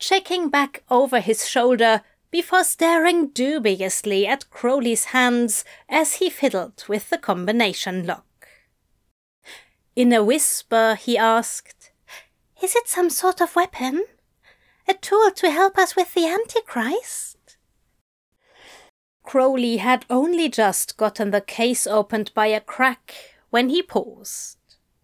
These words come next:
He could see a glimpse of bright-colored silicone inside, taunting him,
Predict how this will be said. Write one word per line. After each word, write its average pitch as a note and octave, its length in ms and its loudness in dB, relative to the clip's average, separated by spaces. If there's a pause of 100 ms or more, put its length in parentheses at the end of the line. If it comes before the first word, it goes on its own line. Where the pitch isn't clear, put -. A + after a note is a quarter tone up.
(720)
He F4 180 -2
could - 300 -4
see D4+ 380 -4
a A3 180 -6
glimpse C#4 440 -2
of A#3+ 240 -6
bright-colored C4 920 -4
silicone G#3+ 720 -2
inside, A3 640 0 (320)
taunting C#4 580 0
him, B3+ 340 2